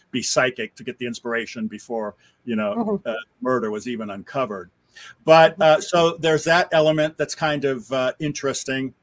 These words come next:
Speaker 1: Jamie Carroll, the guy's drug dealer, was also their,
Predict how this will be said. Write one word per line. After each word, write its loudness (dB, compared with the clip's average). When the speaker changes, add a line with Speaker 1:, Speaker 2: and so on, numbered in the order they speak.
Speaker 1:
Jamie 2
Carroll, -2
the -6
guy's 2
drug 2
dealer, 0
was -2
also 2
their, -2